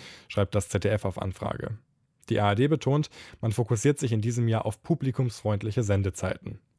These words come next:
Und alle Entscheidungen gibt's online in voller Länge zu sehen.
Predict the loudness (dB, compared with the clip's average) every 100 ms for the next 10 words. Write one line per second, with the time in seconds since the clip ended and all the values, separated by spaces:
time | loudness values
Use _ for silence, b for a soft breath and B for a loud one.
0 | 0 4 4 0 -12 _ 0 2 4 2
1 | 0 2 2 0 0 -4 -4 0 2 2
2 | 2 -4 -2 2 4 4 2 -2 -4 -2
3 | -2 -4